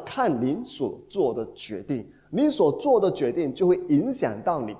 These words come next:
你将来的人生是怎么样的。不但如此，也会影响到，也会决定你，当我们离开这个世界的时候，我们所要去的地方是哪里。所以各位弟兄姐妹，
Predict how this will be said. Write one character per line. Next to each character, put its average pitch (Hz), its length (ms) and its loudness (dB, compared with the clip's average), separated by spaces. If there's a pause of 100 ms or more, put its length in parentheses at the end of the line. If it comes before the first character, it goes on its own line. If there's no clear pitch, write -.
(160)
你 135 180 2
将 285 460 0
来 165 140 0
的 190 140 2
人 147 240 2
生 165 240 -2
是 214 160 -6 (140)
怎 135 160 -4
么 110 120 -6
样 151 220 -4
的。 120 100 -4 (220)
不 196 100 4
但 190 300 4
如 170 160 2
此， - 260 -4 (120)
也 160 120 4
会 226 220 2
影 175 240 6
响 147 300 0
到， 185 340 2
也 165 80 4
会 226 160 2
决 170 400 4
定 247 260 2
你， 139 160 2 (160)
当 226 140 4
我 202 100 6
们 185 220 4
离 226 160 4
开 269 300 4
这 269 120 0
个 247 140 6
世 247 360 4
界 226 180 0
的 185 80 2
时 147 100 -6
候， 151 420 2
我 143 80 4
们 208 140 6
所 170 160 2
要 175 200 4
去 302 540 -2
的 180 140 4
地 180 300 -2
方 139 360 0
是 180 220 -2
哪 117 300 -2
里。 110 100 -10 (260)
所 160 160 2
以 143 40 6
各 180 160 4
位 180 80 8
弟 180 80 -2
兄 170 200 2
姐 113 140 -2
妹， 120 180 -2